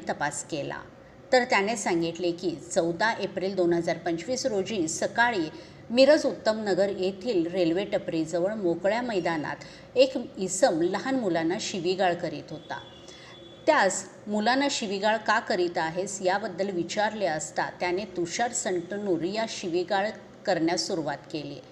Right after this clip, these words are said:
त्यातून त्या दोघांच्यामध्ये वादविवाद झाल्याने त्या रागाने तुषार संटनूर यांनी त्यांच्या तोंडावर, नाकावर हाताने मारहाण करून हाताने ढकलले असता मयत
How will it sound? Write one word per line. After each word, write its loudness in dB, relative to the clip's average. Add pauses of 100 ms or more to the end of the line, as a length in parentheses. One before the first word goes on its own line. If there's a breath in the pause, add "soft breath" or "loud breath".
(420 loud breath)
त्यातून 6
त्या 6
दोघांच्यामध्ये 2
वादविवाद 2
झाल्याने -4 (400 loud breath)
त्या 10
रागाने 4 (300 loud breath)
तुषार 0
संटनूर 2
यांनी 2 (380 loud breath)
त्यांच्या 4
तोंडावर, 4
नाकावर 0
हाताने -2
मारहाण -2
करून 0
हाताने -2
ढकलले -6
असता -6 (460 loud breath)
मयत 8